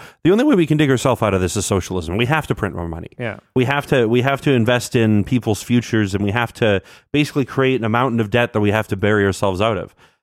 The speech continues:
Speaker 1: There's, uh, there's really no other option at this point.
Speaker 2: Yeah.
Speaker 1: And, uh, I,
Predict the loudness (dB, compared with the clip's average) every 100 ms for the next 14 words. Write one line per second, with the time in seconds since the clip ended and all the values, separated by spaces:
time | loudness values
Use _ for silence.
0 | -2 0 0 0 0 2 2 2 0 2
1 | 0 2 2 4 4 4 2 2 2 2
2 | 0 0 -2 -4 -8 -6 -4 -4 -4 -8
3 | -8 -10 -18 -20 _ -8 -2 0 2 2
4 | 2 2 2 2 2 2 0 0